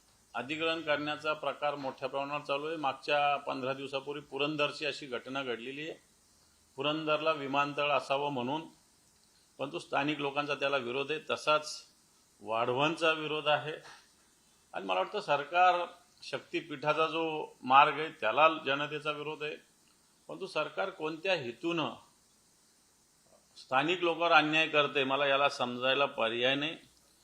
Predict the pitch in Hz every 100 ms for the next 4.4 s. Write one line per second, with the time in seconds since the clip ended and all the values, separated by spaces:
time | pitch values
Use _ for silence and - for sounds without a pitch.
0 | _ - 117 175 185 170 170 180 156 156
1 | 156 139 139 165 180 - - - _ _
2 | _ _ _ - 123 151 - 147 - 170
3 | 127 117 170 160 156 160 160 165 139 127
4 | 131 151 139 120